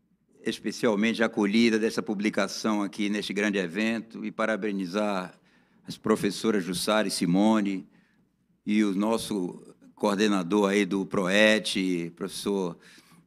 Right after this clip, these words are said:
Agripino, e mais o geogra-, Geobiografar, não é? Bom, é muito significativo pra mim esse momento aqui, porque é um trabalho pensado há muitos anos, levou algum tempo,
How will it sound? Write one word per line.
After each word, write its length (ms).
Agripino, 880
e 100
mais 400
o 140
geogra-, 440
Geobiografar, 1600
não 140
é? 180
Bom, 380
é 960
muito 240
significativo 640
pra 140
mim 240
esse 140
momento 380
aqui, 400
porque 720
é 40
um 80
trabalho 340
pensado 320
há 40
muitos 380
anos, 540
levou 260
algum 240
tempo, 480